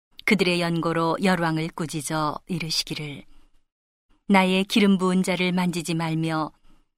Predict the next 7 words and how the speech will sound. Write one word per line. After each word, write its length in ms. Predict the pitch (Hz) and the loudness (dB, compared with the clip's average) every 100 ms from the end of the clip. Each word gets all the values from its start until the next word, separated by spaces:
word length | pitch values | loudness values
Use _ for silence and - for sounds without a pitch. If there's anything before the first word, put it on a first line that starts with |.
| - - - | -20 -12 2
나의 360 | 196 185 180 190 | 4 4 2 0
선지자를 640 | - 196 180 190 190 196 | 2 2 2 0 0 0
상하지 480 | - 226 214 214 214 | 0 -2 -2 -2 0
말라." 300 | 214 196 202 | 0 0 -2
하셨도다. 920 | 202 196 175 - 147 135 127 123 - _ _ _ _ _ _ _ _ _ _ - _ - | -2 -4 -6 -8 -10 -8 -10 -10 -16 _ _ _ _ _ _ _ _ _ _ -20 _ 6
온 240 | 196 180 | 6 6
땅이여, 520 | 180 175 170 170 165 | 0 -2 -2 -2 -4